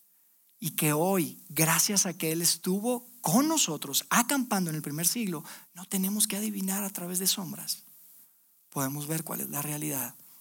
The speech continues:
a través de su vida, su muerte y su resurrección.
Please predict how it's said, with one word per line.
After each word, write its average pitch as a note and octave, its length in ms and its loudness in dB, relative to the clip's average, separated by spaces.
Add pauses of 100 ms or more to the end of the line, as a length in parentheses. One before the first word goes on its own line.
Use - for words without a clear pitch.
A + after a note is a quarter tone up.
(180)
a B2 60 -18
través C3 280 -4
de C3 60 -2
su - 180 -2
vida, A3 400 -2 (220)
su - 180 0
muerte F3+ 560 -2 (380)
y F3+ 100 -2
su - 180 0
resurrección. - 640 -4